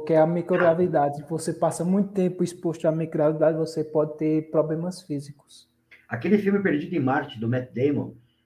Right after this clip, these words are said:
Speaker 2: tem uma, tem uma sequência de cena que eu acho tão legal. Quando ele chega em Marte pela primeira vez, depois que tá toda aquela merda, mesmo assim, ele ainda tá empolgado, criando, é, plantando batata. Aí ele sai e olha, "Pô, tô em Marte."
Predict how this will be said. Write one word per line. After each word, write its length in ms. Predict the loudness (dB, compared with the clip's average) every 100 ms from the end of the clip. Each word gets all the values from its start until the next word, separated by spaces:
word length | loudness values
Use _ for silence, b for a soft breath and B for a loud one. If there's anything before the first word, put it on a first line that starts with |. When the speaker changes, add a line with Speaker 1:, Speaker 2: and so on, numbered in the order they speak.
| _ -6
Speaker 2:
tem 120 | -2
uma, 200 | -2 -2
tem 120 | -4
uma 260 | -2 -2 -4
sequência 480 | -6 -6 -2 -2 -4
de 80 | -8
cena 200 | -6 -4
que 60 | -4
eu 60 |
acho 100 | -4
tão 80 | -4
legal. 420 | -2 0 0 0
Quando 140 | -4 -6
ele 80 | -6
chega 220 | -4 0
em 40 |
Marte 320 | 2 2 0
pela 120 | -4 -6
primeira 320 | -2 -2 0
vez, 420 | 0 0 -4 -14 _ _ _ _
depois 280 | -2 0 2
que 60 |
tá 80 | 0
toda 160 | -2 0
aquela 200 | 2 2
merda, 260 | 2 2
mesmo 240 | 2 0 -2
assim, 240 | -2 -2
ele 120 | 0
ainda 140 | 0 0
tá 80 | -2
empolgado, 600 | 0 -2 0 0 0 -2
criando, 340 | 0 0 -2
é, 140 | -4
plantando 420 | -2 -2 -2 -2 -2
batata. 760 | -4 -4 0 0 0 -4 -12 b b b b
Aí 140 | -4 -4
ele 100 | -4
sai 400 | 0 2 2 2
e 60 |
olha, 260 | 2 2 -2 -2
"Pô, 180 | -2 0
tô 120 | -2
em 100 | 2
Marte." 580 | 2 2 -2 -10 -12